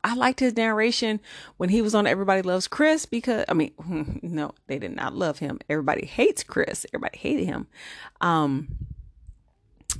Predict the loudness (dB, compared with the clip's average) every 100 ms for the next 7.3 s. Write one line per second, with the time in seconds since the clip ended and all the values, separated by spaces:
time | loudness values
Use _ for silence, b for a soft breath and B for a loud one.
0 | 2 6 6 2 2 4 4 2 -2 0
1 | 0 0 -2 -2 -2 -4 -2 2 2 0
2 | -2 -2 0 2 2 -2 -4 0 2 4
3 | 4 2 -4 -12 b b b b b b
4 | 0 6 6 6 0 0 2 2 2 0
5 | 2 4 4 2 -2 -4 -4 -2 0 0
6 | 0 -2 -2 0 0 0 -2 -2 -2 -2
7 | -2 -2 -4